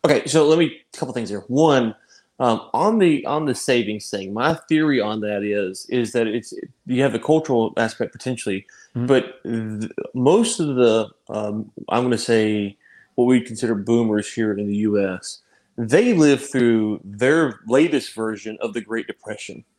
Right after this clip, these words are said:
Speaker 1: right? They can remember living out in the rural parts where it was tough, or
Speaker 2: Right.
Speaker 1: their friends died and starved to death. And
Speaker 2: Mm-hmm.
Speaker 1: so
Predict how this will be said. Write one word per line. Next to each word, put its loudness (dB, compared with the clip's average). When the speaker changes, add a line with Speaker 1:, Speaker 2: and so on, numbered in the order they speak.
Speaker 1:
right? -2
They 2
can -2
remember 0
living 0
out -6
in -16
the -18
rural -4
parts -6
where -4
it 0
was -6
tough, -10
or 2
Speaker 2:
Right. -4
Speaker 1:
their 2
friends -2
died -4
and -14
starved -2
to -6
death. -2
And -6
Speaker 2:
Mm-hmm. -6
Speaker 1:
so 2